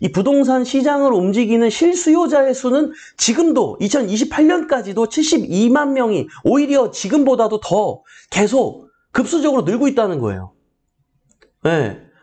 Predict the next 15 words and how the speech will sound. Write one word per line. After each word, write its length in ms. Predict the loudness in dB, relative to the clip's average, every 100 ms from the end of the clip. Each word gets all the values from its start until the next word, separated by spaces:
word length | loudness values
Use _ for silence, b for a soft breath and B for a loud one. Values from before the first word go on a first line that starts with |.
| -4
얼마 240 | -2 0
전에 160 | -2 -2
아침 180 | -2 -2
방송에서 260 | 0 0
얘기했지만 680 | 0 0 -2 -2 -2 -2 -6 -12 _
여러분들 360 | -2 0 -2 -2
일 140 | 0
인 180 | 2 2
가구가 400 | 2 0 0 -2
이미 180 | -2 -4
천만이 440 | -2 0 2 2 0
넘어버렸죠. 760 | -2 -2 -2 0 -2 -2 -10 _ _ _ _ _ _ _ _ _ _ _ B B B
근데 160 | 0
삼십 640 | 0 0 2 2 2 0 0
대가 480 | 0 2 -2 -6